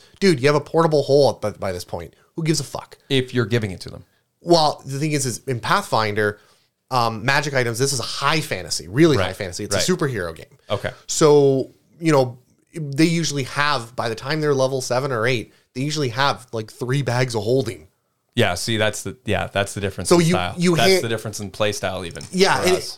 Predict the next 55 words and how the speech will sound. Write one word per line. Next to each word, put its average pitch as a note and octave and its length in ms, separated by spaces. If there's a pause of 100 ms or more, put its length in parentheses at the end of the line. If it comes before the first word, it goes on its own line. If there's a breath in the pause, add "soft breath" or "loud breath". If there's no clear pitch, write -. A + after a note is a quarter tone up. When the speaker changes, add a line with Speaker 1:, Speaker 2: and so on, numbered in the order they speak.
Speaker 1:
and F#3+ 140
it's F3+ 160
also G3+ 240
part F3 240
of C3 140
built D3 200
into C3+ 380
the A2+ 160
Pathfinder B2 460
mechanics. C3 420
Speaker 2:
Yeah. G2+ 80 (340 loud breath)
Speaker 1:
D E3 180
and E3 60
D D#3 80
is C3+ 120
very B2+ 200
much A#2+ 220
lower A#2 600 (160 loud breath)
level A2+ 400
magic, A2 320
so - 80
you B2+ 100
have C3+ 180
to - 60
think G#2 140
about F#2 140
those - 140
things. - 240
Speaker 2:
It, C#3 200
it, D3+ 80
no, C#3+ 260
it C3 140
honestly C3 340
just A2+ 220
depends A2 320
on F#2+ 180
the G#2 140
style F2+ 360
of F2 120
play. F#2 160
Speaker 1:
Oh, - 540
that's B3 100
Speaker 2:
'Cause A#2 160
there B2 140
Speaker 1:
true. A#2+ 60
Speaker 2:
is A#2 120
the B2 100
three B2 240
different, G#2 340
like, F#2+ 220
pillars, F#2+ 400
right? F#2+ 180
You G2 120
can G2 120
have G2 300